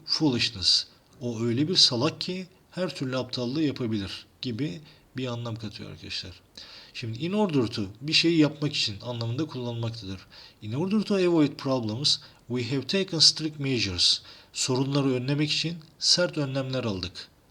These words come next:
gibi. In order to. In order to'dan sonra fiilin yalın hali gelir. In order to avoid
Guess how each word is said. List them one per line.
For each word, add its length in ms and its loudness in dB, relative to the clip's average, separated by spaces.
gibi. 300 -4
In 120 -8
order 300 2
to. 180 -8
In 120 -6
order 320 0
to'dan 240 -6
sonra 300 -6
fiilin 380 0
yalın 280 2
hali 240 0
gelir. 300 -4
In 120 -6
order 300 0
to 80 -4
avoid 480 -2